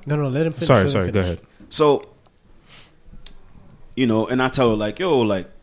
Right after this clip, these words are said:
Speaker 3: okay, so you just take things and re-," 'cause I see her style of tweeting. Like, she just takes things from the internet and she tweets them.
Speaker 2: Mm.
Speaker 3: But it's not re-, really her tweets. It's
Speaker 2: Mm-hmm.
Speaker 3: just something she saw on the internet, right?
Speaker 2: Mm-hmm.
Speaker 3: So I said, "Okay, I see what you're doing. Like, you copy, re-,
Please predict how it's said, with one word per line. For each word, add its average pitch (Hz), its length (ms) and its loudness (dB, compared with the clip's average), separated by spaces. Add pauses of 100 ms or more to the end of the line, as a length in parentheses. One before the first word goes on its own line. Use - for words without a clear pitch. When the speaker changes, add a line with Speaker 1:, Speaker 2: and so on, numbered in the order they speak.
(120)
Speaker 3:
okay, 131 320 2
so 117 180 -2
you 110 180 2
just 127 300 0
take 139 220 -2
things 127 240 0
and 117 100 0
re-," 127 140 2 (200)
'cause 147 260 4
I 190 100 4
see 196 220 0
her 151 120 6
style 131 380 0
of 107 140 -4
tweeting. 101 480 -4
Like, 98 160 -6
she 135 120 -4
just 113 220 -6
takes 123 200 -6
things 117 180 -6
from 110 140 -6
the - 80 -12
internet 101 420 -4 (180)
and 104 100 -8
she 202 300 -4 (140)
tweets - 300 -6
them. 82 180 -18 (260)
Speaker 2:
Mm. 104 180 -6
Speaker 3:
But 113 100 0
it's 110 120 -6
not 123 220 -4
re-, 117 180 -2
really 104 420 -4
her 95 140 -6
tweets. - 420 -12 (120)
It's 107 120 -8
Speaker 2:
Mm-hmm. 95 100 -6
Speaker 3:
just 120 180 -8 (100)
something 104 240 -8
she 107 100 -8
saw 98 140 -8
on 92 60 -10
the 92 100 -8
internet, 82 320 -14
right? 95 160 -12
Speaker 2:
Mm-hmm. 98 240 -8
Speaker 3:
So 127 80 -2
I - 20 -2
said, - 140 -6
"Okay, 202 300 -4
I 196 80 -4
see - 120 -10
what 175 140 -6
you're 165 100 -8
doing. 120 220 -8
Like, 110 140 -8
you 117 40 -6
copy, 107 360 -4
re-, 104 180 -4